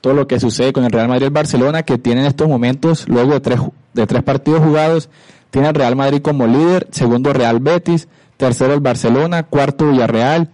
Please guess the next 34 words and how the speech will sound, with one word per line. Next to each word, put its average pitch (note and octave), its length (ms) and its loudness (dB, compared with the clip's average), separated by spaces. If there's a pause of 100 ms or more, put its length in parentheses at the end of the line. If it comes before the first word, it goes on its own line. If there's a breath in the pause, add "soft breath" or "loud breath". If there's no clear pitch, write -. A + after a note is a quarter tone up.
(320 soft breath)
quinto D3+ 300 -2
Athletic C#3+ 400 -2
Club D3+ 200 0
de D3 120 0
Bilbao D#3 480 0
y D#3+ 40 0
como A#2 220 0
sexto C#3+ 300 -2
Atlético C3 380 -2
de A2+ 80 0
Madrid. G#2+ 380 0 (400 loud breath)
Bueno, C#3 260 0
esta C#3 380 0
clasificación B2 840 0
se E3+ 120 0
da B2+ 100 2
luego B2+ 260 2
de C3+ 60 0
partidos B2+ 420 -2
importantes C#3+ 680 -2
que C3 200 -2
también A#2 320 -2
dejaron C#3 480 -2 (320 loud breath)
grandes C3+ 260 0
emociones, C#3+ 560 0
como A#2+ 240 -2
fue A#2+ 80 0
la B2 140 2
victoria B2 400 0
ayer C3+ 180 0
del C#3+ 140 0
Atlético A#2+ 460 -2
de A#2+ 60 2
Madrid, A2+ 440 0